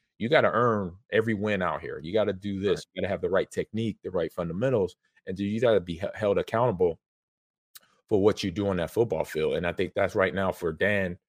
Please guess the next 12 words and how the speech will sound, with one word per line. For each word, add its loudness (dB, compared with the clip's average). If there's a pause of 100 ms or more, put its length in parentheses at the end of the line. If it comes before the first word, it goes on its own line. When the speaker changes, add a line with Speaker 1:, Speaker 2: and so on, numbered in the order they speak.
(140)
Speaker 1:
<clears throat> -12
and 2
that 2
coaching 4
staff. 2
Deuce 0
Staley 4
is -2
the 2
running 0
back 4
coach. 0